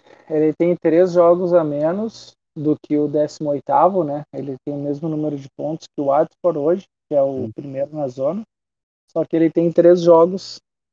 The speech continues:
Speaker 1: a menos. Mas, ah, a tabela do Everton daqui pra frente não é muito fácil, né?
Speaker 2: Sim.
Speaker 1: Então, principalmente ali agora no, no último mês,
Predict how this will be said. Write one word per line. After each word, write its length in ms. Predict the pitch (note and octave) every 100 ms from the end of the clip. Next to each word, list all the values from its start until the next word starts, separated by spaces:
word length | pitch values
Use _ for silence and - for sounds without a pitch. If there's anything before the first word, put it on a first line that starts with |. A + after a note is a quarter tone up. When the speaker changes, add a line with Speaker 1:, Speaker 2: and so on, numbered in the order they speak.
| _ _ -
Speaker 1:
a 100 | E3
menos. 560 | F3 F3+ D#3 - - _ _ _ _ _ _ _ _ _ _ D#3
Mas, 920 | D3 C#3 C#3 C#3 C3+ - - - _ _ _ _ _ _ _ _ _
ah, 340 | D3 C#3+ C#3 - _ -
a 40 |
tabela 420 | - D#3 D3+ A3 G#3
do 160 | D#3
Everton 560 | D#3+ G#3 G3 D#3+ D3+ C#3+
daqui 180 | C#3+ _
pra 140 | - D#3 -
frente 560 | D3 E3+ - A3 A3 - _ -
não 220 | D3+ D#3
é 80 | F3+
muito 240 | G#3+ - -
fácil, 400 | E3 F#3 - D3+
né? 160 | C#3+ D3 _ _ _ _ _
Speaker 2:
Sim. 320 | F#2+ F#2 F2+ _ _ _ _ -
Speaker 1:
Então, 640 | D3+ - C#3+ D3+ D#3+ D3 C3+
principalmente 540 | D3 D#3 F3 E3+ F3 E3+
ali 180 | D3+
agora 280 | D#3 D3 D3+
no, 280 | D#3 C#3 C#3+ _ _ _ _
no 200 | D#3 D3+
último 400 | D3 - F3 D#3+
mês, 520 | C3+ C#3 G3 - -